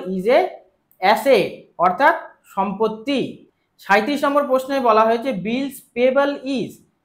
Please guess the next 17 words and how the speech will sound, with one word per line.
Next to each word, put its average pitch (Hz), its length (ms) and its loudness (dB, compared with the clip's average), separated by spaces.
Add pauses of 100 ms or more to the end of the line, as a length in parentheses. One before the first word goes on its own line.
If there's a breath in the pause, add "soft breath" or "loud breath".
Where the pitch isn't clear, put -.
(160)
asset, 190 400 0 (600)
liability, 190 720 -2 (380)
expense 190 800 -4
or 254 100 2 (400)
income?" 233 360 0 (480)
ঠিক 294 300 -8
ছত্রিশ 240 360 -4
নম্বর 269 240 -4
প্রশ্নেরই 262 580 -6 (240)
অপোজিট 208 420 -2
প্রশ্ন 160 320 -10
এটা। 131 340 -12 (280)
তো 185 100 -4
সেম, 277 340 0 (280 loud breath)
বিলস 214 360 -4 (160)
পেয়েবল 240 280 6
অর্থাৎ 277 460 2